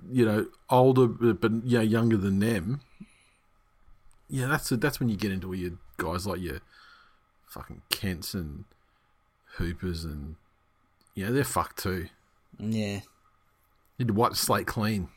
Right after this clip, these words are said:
Speaker 2: Jesus. Give it to the new media.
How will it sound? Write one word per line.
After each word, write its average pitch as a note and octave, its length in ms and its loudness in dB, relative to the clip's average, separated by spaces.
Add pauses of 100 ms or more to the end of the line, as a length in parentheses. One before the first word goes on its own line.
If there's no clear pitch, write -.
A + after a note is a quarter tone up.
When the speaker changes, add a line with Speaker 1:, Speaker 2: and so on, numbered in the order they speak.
(600)
Speaker 2:
Jesus. - 560 -8 (1700)
Give B2+ 120 0
it A2 60 -10
to G#2+ 80 -6
the F2+ 100 -6
new A2 240 0
media. F#2 360 -4